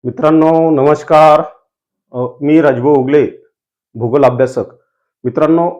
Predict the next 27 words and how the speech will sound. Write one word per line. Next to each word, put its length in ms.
अ, 320
आज 260
खरा 160
तर 140
मला 220
हवामान 360
अंदाज 240
सांगायचा 520
नव्हता, 380
परंतु, 360
अ, 40
महाराष्ट्रातल्या, 1000
अ, 60
अतिवृष्टीच्या 600
पावसावर, 600
अ, 260
थोडीशी 280
नवीन 260
अपडेट 500
आपल्याला 320
मी 160
देऊ 220
इच्छितो 540
आणि 160
मोठा 380
अद्भुतपूर्व 560
बदल, 380